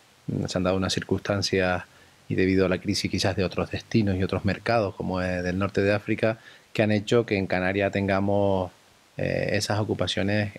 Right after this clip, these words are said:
eh, excepcionales. Pero bueno, yo creo que hemos sabido, eh, interpretar, eh, ese mensaje, eh, esos nuevos mercados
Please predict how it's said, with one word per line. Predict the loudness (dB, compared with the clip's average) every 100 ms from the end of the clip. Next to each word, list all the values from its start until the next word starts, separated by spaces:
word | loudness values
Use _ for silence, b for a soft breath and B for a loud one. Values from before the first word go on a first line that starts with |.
| -4
eh, | -2 0
excepcionales. | 0 -2 0 0 0 -2 -6 -16 B B B B B B _
Pero | 2 4 6
bueno, | 6 4 4
yo | 4
creo | 4 4
que |
hemos | 4 2 2
sabido, | 2 2 4 4 6 6 2 0 -6 -8 -14 -10
eh, | -4
interpretar, | 0 0 0 0 4 4 4
eh, | 0 0
ese | 0 2
mensaje, | 2 4 4 2 2
eh, | 0 0 0 -4 -6 -10 -12 -6
esos | -2 0 0
nuevos | 2 2 4
mercados | 2 2 2 4 2 -2